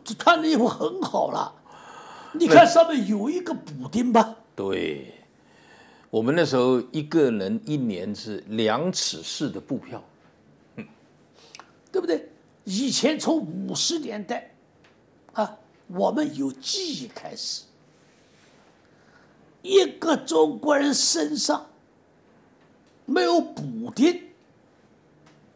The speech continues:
Speaker 1: 衣服没有补丁，
Speaker 2: 不敢穿出门。<laughs> 真的啊，
Speaker 1: 不，
Speaker 2: 他妈的。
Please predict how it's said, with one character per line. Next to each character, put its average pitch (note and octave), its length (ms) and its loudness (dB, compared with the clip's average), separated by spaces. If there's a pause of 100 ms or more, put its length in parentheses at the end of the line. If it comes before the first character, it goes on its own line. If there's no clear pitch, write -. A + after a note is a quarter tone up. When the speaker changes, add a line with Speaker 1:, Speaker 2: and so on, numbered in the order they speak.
(140)
Speaker 1:
衣 F4 240 0
服 B3 180 2
没 D#4+ 160 2
有 D#4 140 6
补 A3 360 -10
丁， C4 300 -4 (240)
Speaker 2:
不 G#3+ 120 4
敢 D3 180 6
穿 F3 180 4
出 F3 100 2
门。 A#2+ 280 0 (680)
<laughs> - 800 0
真 A#3+ 280 2
的 G#3+ 100 8
啊， A#2+ 260 0 (120)
Speaker 1:
不， G4+ 80 6
Speaker 2:
他 F#4 120 10
妈 F#2+ 220 -6
的。 - 60 -14